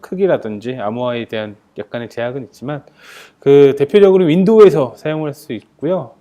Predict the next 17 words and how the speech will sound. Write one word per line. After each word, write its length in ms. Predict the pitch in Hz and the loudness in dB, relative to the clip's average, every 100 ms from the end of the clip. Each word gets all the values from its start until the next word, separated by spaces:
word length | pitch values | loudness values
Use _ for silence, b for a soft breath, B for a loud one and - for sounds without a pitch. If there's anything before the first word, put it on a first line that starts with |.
| - | -16
그 360 | 110 107 104 _ | -14 -12 -14 _
맥과 640 | 107 123 - - 170 202 | -8 -8 -8 -4 -2 -2
아이오에스, 560 | - 120 131 135 127 - | -4 -4 -2 -4 -4 -12
안드로이드에서 760 | 101 117 143 139 131 104 98 104 | -12 -8 -6 -6 -6 -10 -10 -10
모두 420 | 117 151 151 151 | -6 -6 -6 -10
사용을 400 | 143 147 151 143 | -12 -10 -8 -8
할 80 | 139 | -12
수가 240 | 139 147 117 | -14 -12 -12
있습니다. 420 | - 117 104 117 | -14 -20 -18 -16
그래서 400 | 117 107 139 - B B B B B | -16 -12 -12 -14 B B B B B
모든 560 | 131 143 190 185 180 147 | 0 0 2 0 -2 -4
플랫폼과 680 | 190 202 208 180 175 160 | -2 -2 -4 -10 -4 0
에디션의 480 | 123 139 143 139 135 | 0 0 -2 -6 -6
호합, 400 | 135 196 185 202 _ - | 0 2 2 -4 _ -10
호환-, 800 | 185 196 190 185 180 170 147 - | -4 -2 -2 -4 -6 -8 -10 -14
그 160 | - 110 | -12 -6
호환되는 640 | 170 220 208 135 110 104 | 0 2 2 -2 -4 -12